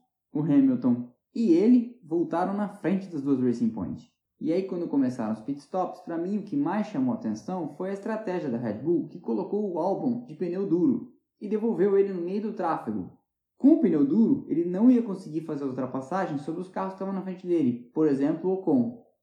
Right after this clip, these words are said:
E aí o que aconteceu? Ele ficou um tempão preso no tráfego, com o pneu duro, e quando essa estratégia ia começar a se pagar,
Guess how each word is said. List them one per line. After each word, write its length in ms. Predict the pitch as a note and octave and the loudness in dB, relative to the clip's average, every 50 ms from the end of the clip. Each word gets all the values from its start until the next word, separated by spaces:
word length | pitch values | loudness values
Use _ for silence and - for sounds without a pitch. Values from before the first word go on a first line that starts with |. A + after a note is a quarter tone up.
| _ _ _ _ - | _ _ _ _ -4
E 80 | G#3 A3+ | -2 0
aí 120 | A3 A#3 | 2 2
o 80 | A3+ G#3 | 0 0
que 60 | G3 | -2
aconteceu? 500 | G3 G3 - - - G#3 A#3 B3 B3+ A#3+ | -4 -4 -4 -6 -2 0 0 0 0 -2
Ele 120 | G#3+ E3 | -8 -12
ficou 180 | D#3 - - G3+ | -10 -8 -6 -6
um 120 | F#3 F3+ | -6 -4
tempão 520 | - - B3 C#4 D#4 D4+ - D#3+ D3 C#3+ C#3 | 0 4 6 6 6 6 4 2 2 2 2
preso 280 | - - C#3 B2+ B2 | 2 0 0 0 0
no 80 | D#3+ F#3 | -2 -4
tráfego, 640 | F3+ - D#3+ D3+ D#3+ G#3+ - A3 A#3 C4 B3+ - - _ _ _ _ | -4 -2 -2 -2 -2 -2 -2 -2 -2 -2 -2 -6 -12 _ _ _ _
com 160 | - A#3+ C4+ | 2 4 6
o 80 | C#4 C4+ | 6 6
pneu 260 | - D#3+ D3 C#3+ - | 2 0 -2 -2 0
duro, 380 | C#3+ C#3 C#3+ F3 G3+ A3+ - - | 2 4 4 4 2 0 -2 -4
e 80 | - G#3+ | -6 -8
quando 680 | - - _ - D#4 F4+ G4 F4+ C#4 E3+ A#2+ - - - | -8 -8 _ -2 0 0 4 6 6 6 4 2 -2 -4
essa 200 | E3+ F3 F3 F3+ | -6 -6 -6 -8
estratégia 580 | - - G3 F#3 - - B2 A#2+ A#2 A#2+ C#3+ | -10 -8 -8 -6 -4 -4 -4 -2 -2 -2 -2
ia 60 | D#3+ E3+ | -4 -4
começar 580 | - G3+ G3 F#3 F3 - - - F3+ A3+ C4 | -4 -4 -4 -4 -8 -8 -8 -4 -2 0 0
a 40 | B3 | -2
se 200 | - - C4 A#3+ | -2 -4 -4 -2
pagar, 580 | - D#3+ D#3+ D3+ D3 E3 G3 E3+ - - - | -2 -2 -4 -2 -2 -2 -2 -4 -6 -10 -14